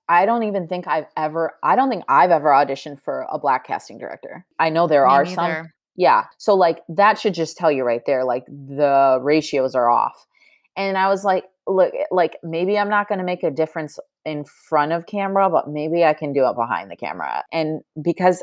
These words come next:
Speaker 1: like I said, I can't see myself doing anything else, I just knew I need to stick within this industry. And so I applied and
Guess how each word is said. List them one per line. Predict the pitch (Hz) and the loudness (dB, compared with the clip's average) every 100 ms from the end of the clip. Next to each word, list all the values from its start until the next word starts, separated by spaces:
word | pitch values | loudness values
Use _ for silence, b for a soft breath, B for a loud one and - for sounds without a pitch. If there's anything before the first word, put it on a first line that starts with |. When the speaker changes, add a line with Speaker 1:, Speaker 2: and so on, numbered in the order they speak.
| - | -4
Speaker 1:
like | 165 151 | 0 2
I | 147 | 2
said, | - 135 - - | 2 0 0 0
I | 147 | -2
can't | - 165 - | -4 -8 -6
see | - 170 | -6 -4
myself | 160 - 143 143 | -4 0 0 0
doing | 143 139 131 127 B B B 139 | -2 -2 -4 -12 B B B -2
anything | 143 143 147 135 | 0 -2 -4 -4
else, | 127 135 151 - - B B 147 | -2 0 -2 -4 -14 B B 0
I | 156 | 2
just | 160 151 | 2 -2
knew | 156 139 127 127 156 _ _ _ _ _ _ | -4 -4 -6 -8 -14 _ _ _ _ _ _
I | - 156 | 0 0
need | 156 160 156 147 143 135 - | 0 0 0 -2 -4 -6 -6
to | 175 156 - - - - | -4 -4 -10 -20 -20 -18
stick | - - - 175 - | -12 -12 0 2 2
within | 156 151 160 147 | 2 2 2 2
this | 139 127 | 0 -2
industry. | 165 175 165 - 135 139 - 175 | -4 -2 -4 -6 -6 -6 -8 -10
And | - 170 165 | -4 -2 -4
so | - 180 170 165 | 2 6 6 4
I | - 175 | 4 4
applied | 190 247 392 233 247 294 - _ _ _ _ _ _ - | 4 4 2 2 0 -2 -12 _ _ _ _ _ _ 2
and | 170 175 180 | 4 4 2